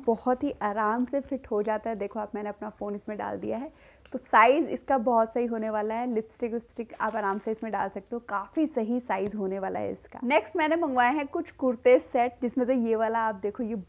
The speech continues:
बहुत ही प्रिटी है। इसका कलर कॉम्बिनेशन बहुत अच्छा है और गले का डिज़ाइन बड़ा ही यूनिक सा है। यहाँ पर आप देखेंगे, यहाँ पर आपको ना मिरर के लुक अलाइक जो होते हैं वो लगे हुए मिलते हैं। बीच में आपको यहाँ पर सीक्वेंस और थ्रेड का वर्क मिल जाता है।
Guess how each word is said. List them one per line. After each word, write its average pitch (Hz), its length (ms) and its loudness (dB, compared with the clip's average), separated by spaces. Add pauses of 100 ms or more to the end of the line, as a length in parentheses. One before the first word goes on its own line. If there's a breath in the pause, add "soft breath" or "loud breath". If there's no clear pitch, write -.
बहुत 240 520 -4
ही 277 100 0
प्रिटी 226 340 -4
है। 240 100 -2
इसका 285 160 -2
कलर 285 200 4
कॉम्बिनेशन 294 460 2
बहुत 262 180 2
अच्छा 277 220 -2
है - 40 2
और 254 240 0
गले 226 280 0
का 262 100 -2
डिज़ाइन 220 340 -4
बड़ा 208 140 -4
ही 233 160 0
यूनिक 208 360 -4
सा - 140 -8
है। 254 220 -6 (380 soft breath)
यहाँ 226 160 2
पर 262 120 2
आप 247 120 6
देखेंगे, 247 340 -2
यहाँ 262 200 0
पर 254 120 -4
आपको 240 240 -4
ना 440 120 -4 (340 soft breath)
मिरर 247 300 4
के 294 120 -2
लुक 247 240 0
अलाइक 226 360 2
जो 254 140 2
होते 226 200 -2
हैं 269 80 -4
वो 233 180 2
लगे 233 220 0
हुए 240 100 0
मिलते 220 280 -4
हैं। 262 240 -6
बीच 254 300 -2
में 285 140 -2
आपको 220 300 -4
यहाँ 226 260 -6
पर 262 100 -2
सीक्वेंस 277 640 -2
और 233 140 2 (100)
थ्रेड 214 280 0
का 247 180 0
वर्क 214 340 -2
मिल 220 180 -2
जाता 208 280 -6
है। 254 100 -6